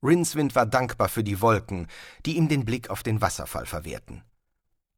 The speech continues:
Aus dieser Höhe betrachtet sah das blaue Meer fast einladend aus,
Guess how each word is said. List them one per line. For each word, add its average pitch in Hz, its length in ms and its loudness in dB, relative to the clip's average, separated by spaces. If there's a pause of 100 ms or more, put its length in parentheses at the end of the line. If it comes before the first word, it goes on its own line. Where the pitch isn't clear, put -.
Aus 127 120 0
dieser 170 280 2
Höhe 151 200 6
betrachtet 117 600 -4
sah 110 160 0
das 107 180 -4
blaue 110 300 2
Meer 107 240 2
fast - 420 -4
einladend 82 720 -4
aus, 87 280 -6